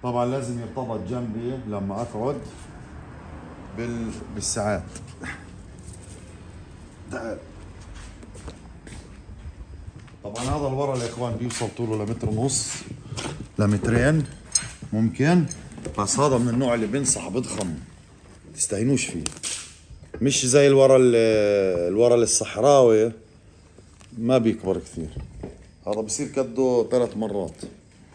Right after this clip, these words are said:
ولسه في عنا تنين الكومودو اسمه.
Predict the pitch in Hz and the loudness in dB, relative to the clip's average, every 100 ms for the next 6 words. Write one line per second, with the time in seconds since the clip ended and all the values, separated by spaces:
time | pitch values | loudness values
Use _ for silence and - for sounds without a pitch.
0 | - - - - - - - 127 - 127 | -20 -20 -20 -20 -20 -18 -2 2 4 2
1 | - 139 131 135 131 131 104 - - - | 2 4 4 4 4 4 0 -8 -20 -20
2 | - - 110 107 127 131 113 113 110 117 | -20 -4 0 4 6 8 6 4 4 4
3 | 98 85 80 - 64 | 4 2 -4 -6 -10